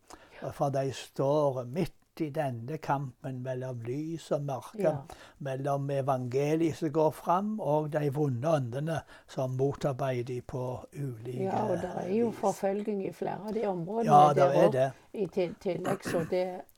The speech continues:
Speaker 2: Men det var så oppmuntrende
Speaker 1: Det
Speaker 2: å
Speaker 1: var
Speaker 2: høre
Speaker 1: veldig
Speaker 2: når han
Speaker 1: oppmuntrende.
Speaker 2: fortalte om denne her, eh,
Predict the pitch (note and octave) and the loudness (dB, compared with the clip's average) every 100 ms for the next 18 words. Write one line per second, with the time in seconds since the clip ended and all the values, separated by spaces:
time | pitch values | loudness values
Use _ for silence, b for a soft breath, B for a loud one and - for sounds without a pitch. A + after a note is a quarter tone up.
0 | - C#4+ E3+ D#3 D#3 F3 - E3 D#3 - | -4 2 2 2 4 4 6 8 8 4
1 | D#3 D3 - D#3 C#3+ C#3 D#3+ F#3+ A3+ B3 | 0 -2 2 2 2 2 4 6 6 6
2 | C4 G3 A#3 B3 A3 G3 C#3 D3+ - C#3+ | 6 4 2 2 2 2 4 4 4 2
3 | - D3 C#3 C#3 C3+ C3+ C3 B2 B2 C#3 | 4 4 4 -2 -2 -2 0 -2 0 0
4 | C3+ - D3 C#3 | 0 -2 -2 -2